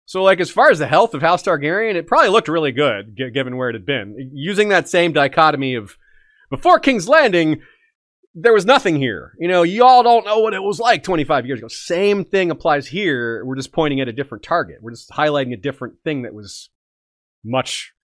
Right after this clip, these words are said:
changed over those years. The distinct change in House Targaryen and its, its outlook, its power, it's just its quantity, the number of dragon. Now, as we know, the quantity is going to become a problem later, but it wasn't,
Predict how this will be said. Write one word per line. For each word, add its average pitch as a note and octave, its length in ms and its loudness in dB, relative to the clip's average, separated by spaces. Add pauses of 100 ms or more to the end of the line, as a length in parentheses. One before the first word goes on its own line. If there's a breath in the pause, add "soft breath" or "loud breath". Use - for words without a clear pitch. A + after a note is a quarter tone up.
(360)
changed C#3 580 -6
over A#2+ 240 -8
those A2 180 -10
years. - 520 -12 (380)
The - 180 -8 (140)
distinct - 760 -6 (260)
change C3+ 360 -4
in B2 80 -6
House A#2 260 -6
Targaryen A#2 640 -6
and A2 140 -14
its, - 140 -18
its A2+ 180 -14
outlook, B2+ 400 -2
its - 160 -18
power, C3 420 -4
it's C3 140 -10
just G3+ 220 -2
its - 160 -8
quantity, - 680 -4 (100)
the B2+ 100 -4
number E3 400 0
of B2+ 80 -6
dragon. C#3+ 420 -2
Now, D#3 260 0
as D#3+ 100 -2
we D#3+ 100 -4
know, E3 380 2 (240 loud breath)
the E3+ 120 0
quantity F#3 600 4
is A#2+ 80 -6
going D3+ 220 2
to C#3 80 -2
become C3+ 340 0
a - 20 -6
problem C#3 460 2
later, C#3 360 -2 (320 loud breath)
but F#3 200 4
it G#3+ 80 0
wasn't, C#4+ 420 4